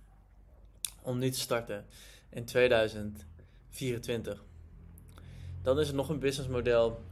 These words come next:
dat ik zelf toepas. En daar zal ik je ook wat meer over vertellen. En dat is een stukje coaching.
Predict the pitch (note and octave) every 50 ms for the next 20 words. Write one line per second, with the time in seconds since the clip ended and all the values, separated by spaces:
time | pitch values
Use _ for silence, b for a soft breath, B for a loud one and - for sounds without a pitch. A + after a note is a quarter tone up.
0 | - - - A2+ A#2 A2 - - B2 A#2 A#2 A#2 - - A#2 - A2 G#2 G2+ G#2
1 | - - B B B B B - A#2+ A2+ A2+ A2+ A2+ A2+ A#2 A2 A2 G#2+ G#2+ A#2
2 | G#2+ G#2+ G#2 G2+ - - - - - A#2+ B2 B2 A2+ G#2+ G#2+ A2 G2 G#2 G#2+ G#2
3 | G#2 - - - G#2+ G#2 G#2 G#2+ A2 G#2+ - - - B B B B B B -
4 | B2 B2 B2+ B2+ B2+ - B2+ - - B2+ B2 - A#2+ A2+ - - A#2 A2+ A2+ -
5 | G#2+ F#2+